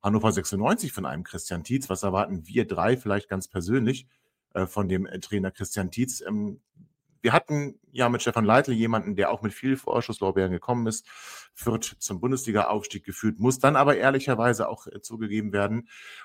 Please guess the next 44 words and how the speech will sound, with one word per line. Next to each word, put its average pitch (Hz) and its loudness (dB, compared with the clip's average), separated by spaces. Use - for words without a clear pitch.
dass - 0
natürlich 101 -4
die 98 -6
Bundessaison 123 4
von 110 -2
Fürth 113 -2
so 120 -2
eine 113 2
Katastrophe 104 0
war, 107 -2
dass 104 0
er 104 0
wahrscheinlich 98 0
bei 92 2
jedem 107 2
anderen 98 -2
Team 98 -4
rausgeflogen 95 0
wäre 110 4
und 95 0
uns 90 -4
keine 135 6
Ablöse 82 -4
gekostet - -12
hätte. - -4
Wir 120 6
haben 123 4
dann 117 4
alle 156 6
Hoffnung 156 6
auf 131 0
ihn 135 0
gesetzt, 127 2
äh, 120 2
mit 117 -4
einem 110 0
wunderbaren 120 2
Dreijahresplan, 117 2
ein 127 4
Jahr 117 6
schöner 120 2
als 110 -2
das 104 -2
andere. 135 0